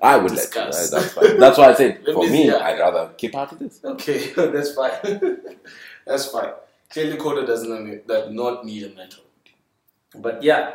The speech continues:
Speaker 2: with mentoring, guys, find someone that's gonna invest their time in you, that's gonna actively watch or, or, or, or help you grow, grow in, in, in, like,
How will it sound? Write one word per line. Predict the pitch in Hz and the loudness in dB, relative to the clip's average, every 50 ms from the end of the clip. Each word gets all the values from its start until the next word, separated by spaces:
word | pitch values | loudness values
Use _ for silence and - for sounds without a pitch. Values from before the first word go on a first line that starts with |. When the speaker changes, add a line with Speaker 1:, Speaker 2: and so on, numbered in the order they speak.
| - - - _ _ _ _ _ _ _ _ _ _ _ _ _ _ _ | -14 -20 -20 _ _ _ _ _ _ _ _ _ _ _ _ _ _ _
Speaker 2:
with | - 123 143 170 190 - - - - - | -14 -8 -6 -4 -4 -6 -8 -12 -16 -14
mentoring, | 117 123 147 156 151 - 156 135 120 110 110 | -8 -6 -4 -4 -4 -4 -6 -8 -8 -8 -6
guys, | 110 123 127 127 120 - - - - - _ | -4 -2 -2 -2 -4 -6 -12 -18 -20 -16 _
find | - 180 196 190 | -8 -6 -6 -4
someone | - 170 156 151 147 143 139 | -4 -4 -4 -4 -4 -6 -8
that's | 127 117 - | -10 -12 -10
gonna | 117 120 113 113 | -10 -8 -8 -8
invest | 110 110 110 107 107 - 120 123 123 - 113 | -10 -12 -12 -14 -12 -8 -8 -6 -6 -6 -6
their | 110 104 | -8 -8
time | - 110 104 107 107 | -10 -10 -10 -10 -10
in | 104 104 101 | -12 -12 -12
you, | 104 113 - - _ _ _ _ _ _ _ _ _ _ _ _ _ _ - | -12 -14 -16 -18 _ _ _ _ _ _ _ _ _ _ _ _ _ _ -12
that's | 131 139 131 120 | -10 -10 -8 -8
gonna | 131 123 117 113 - - - - _ _ _ _ _ - | -8 -6 -6 -8 -8 -10 -14 -18 _ _ _ _ _ -6
actively | 160 160 - - - - - 117 107 107 104 - _ - | -4 -4 -4 -6 -8 -8 -10 -14 -16 -18 -18 -20 _ -8
watch | - 117 123 123 - - - - - - - _ _ _ | -4 -4 -4 -4 -4 -8 -8 -10 -10 -14 -18 _ _ _
or, | - 151 - - | -4 -2 0 0
or, | - - - - | 0 -2 -4 -4
or, | - - - - - | -6 -6 -6 -6 -6
or | 107 104 - - - _ - | -8 -10 -12 -14 -20 _ -8
help | - 135 151 151 151 - | -4 -2 -2 -2 -2 -6
you | 156 147 - | -12 -12 -12
grow, | - 123 131 131 117 - - - - _ _ _ _ _ _ _ - | -10 -8 -6 -4 -4 -6 -6 -10 -18 _ _ _ _ _ _ _ -12
grow | 117 120 131 | -8 -6 -6
in, | 131 127 - - - - 135 131 123 117 | -6 -6 -8 -12 -18 -18 -14 -12 -12 -10
in, | - 117 123 117 - | -10 -10 -10 -10 -10
in, | - 123 120 113 - - _ - | -10 -10 -10 -10 -12 -16 _ -12
like, | 113 107 - - | -12 -12 -12 -14